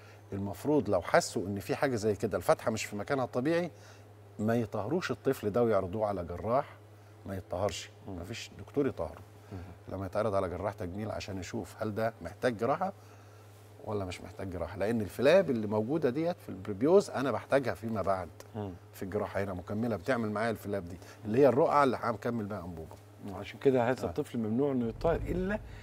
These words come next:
Speaker 2: بعد
Speaker 1: بعد،
Speaker 2: العرض
Speaker 1: آه.
Speaker 2: على
Speaker 1: آه.
Speaker 2: جراح.
Speaker 1: آه.
Speaker 2: نعرف نقيم الوضع.
Speaker 1: لازم، اه، لازم الجراحه تتعمل قبل طهاره.
Speaker 2: مهم.
Speaker 1: الجراحه
Speaker 2: الجراحه
Speaker 1: آه،
Speaker 2: تتعمل
Speaker 1: لازم، آه.
Speaker 2: خاصه بالاحليل، تتعمل قبل
Speaker 1: اه،
Speaker 2: حدوث
Speaker 1: لان انا
Speaker 2: السيركمسيجن.
Speaker 1: هستخدم الجزء اللي انا برميه ده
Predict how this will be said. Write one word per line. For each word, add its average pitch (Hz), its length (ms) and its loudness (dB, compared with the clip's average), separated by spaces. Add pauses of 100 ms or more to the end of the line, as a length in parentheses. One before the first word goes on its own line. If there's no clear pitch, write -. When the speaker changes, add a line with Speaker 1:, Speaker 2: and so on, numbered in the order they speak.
(240)
Speaker 2:
بعد 170 380 12
Speaker 1:
بعد، 139 60 4
Speaker 2:
العرض 139 520 12
Speaker 1:
آه. 139 40 8
Speaker 2:
على 170 340 12
Speaker 1:
آه. - 20 2
Speaker 2:
جراح. 123 580 6 (160)
Speaker 1:
آه. 107 160 10
Speaker 2:
نعرف 151 320 10 (420)
نقيم 139 640 10
الوضع. 107 320 4
Speaker 1:
لازم، 151 420 8
اه، 113 160 8
لازم 139 300 4
الجراحه 131 360 2
تتعمل 170 480 0
قبل 123 300 -2
طهاره. 95 380 -6 (140)
Speaker 2:
مهم. 95 240 -4 (460)
Speaker 1:
الجراحه 107 300 0
Speaker 2:
الجراحه 170 400 4
Speaker 1:
آه، 113 260 6
Speaker 2:
تتعمل 131 200 6
Speaker 1:
لازم، 135 280 8 (100)
آه. 101 300 0
Speaker 2:
خاصه 165 380 6
بالاحليل، 170 640 2
تتعمل 147 360 0 (100)
قبل 147 280 0 (140)
Speaker 1:
اه، 117 120 12
Speaker 2:
حدوث 104 120 8
Speaker 1:
لان 113 120 6
انا 139 140 6
Speaker 2:
السيركمسيجن. 123 420 6
Speaker 1:
هستخدم 143 300 10
الجزء 143 340 8
اللي 139 160 8
انا 170 120 6
برميه 131 360 6
ده 220 240 6